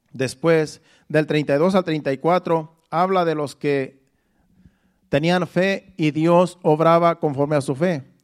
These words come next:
Dice que taparon bocas de leones, dicen que, que los perseguían, no los, no les hacían nada. Dios los libraba de peligros. A muchas personas Dios los libró de peligros.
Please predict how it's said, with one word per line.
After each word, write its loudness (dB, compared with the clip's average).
Dice 0
que -4
taparon 0
bocas -2
de -4
leones, 0
dicen -2
que, -4
que 2
los 2
perseguían, 0
no 0
los, -2
no -4
les -2
hacían -4
nada. -4
Dios 4
los 0
libraba 2
de 2
peligros. -4
A -2
muchas 2
personas 2
Dios 0
los 2
libró 2
de 4
peligros. -4